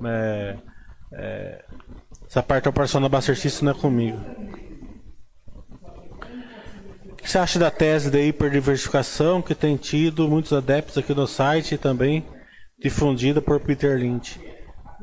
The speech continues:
É, Peter Lynch tinha uma equipe enorme, né? É, um conhecimento ímpar, né? É, pro pequeno investidor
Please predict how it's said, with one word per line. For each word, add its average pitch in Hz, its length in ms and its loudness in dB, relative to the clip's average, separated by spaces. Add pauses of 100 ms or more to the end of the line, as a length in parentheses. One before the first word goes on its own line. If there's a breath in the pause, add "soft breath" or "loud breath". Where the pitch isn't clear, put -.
(120)
É, 117 460 0 (360)
Peter 151 300 4
Lynch 151 320 2
tinha 175 580 2 (460)
uma 127 80 4
equipe - 340 2
enorme, 139 540 4 (140)
né? 127 260 2 (640 loud breath)
É, 107 580 4 (480)
um 113 80 0
conhecimento 131 840 2
ímpar, 135 800 0
né? 127 220 0 (880 loud breath)
É, 104 520 -2
pro 120 120 0
pequeno 160 400 2
investidor 151 800 2